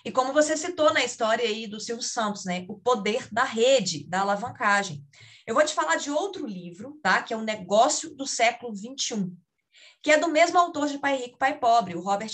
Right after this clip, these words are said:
Kiyosaki. No livro, ele cita o marketing de rede como a melhor forma de construir renda residual ou passiva, com baixo investimento, alto poder de alavancagem,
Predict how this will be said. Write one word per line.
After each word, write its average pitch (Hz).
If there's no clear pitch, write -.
Kiyosaki. 254
No 427
livro, 220
ele 302
cita 302
o 233
marketing 285
de 220
rede 202
como 254
a 262
melhor 247
forma 269
de -
construir 247
renda 233
residual 220
ou 226
passiva, 247
com 165
baixo 233
investimento, 302
alto 359
poder 262
de 247
alavancagem, 208